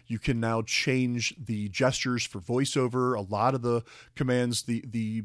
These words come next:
basic commands you can't change, like tap and double tap, but a lot of the other commands, you can actually set them to however you want them to be. There's other things that have never had a command or gesture associated to it, and you can now associate one to it if you want to.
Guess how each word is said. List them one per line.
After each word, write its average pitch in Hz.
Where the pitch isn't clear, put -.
basic -
commands 123
you 110
can't 117
change, 110
like 101
tap 117
and 104
double 113
tap, 110
but 117
a 107
lot 123
of 113
the 110
other 123
commands, 123
you 113
can 120
actually 110
set -
them 120
to 107
however 113
you 101
want 127
them 139
to 131
be. 123
There's 107
other 135
things 127
that 117
have 104
never 131
had 117
a 117
command 113
or 113
gesture 110
associated 123
to 123
it, 123
and 123
you 113
can 120
now 110
associate 120
one 117
to -
it 117
if 107
you 98
want 139
to. 135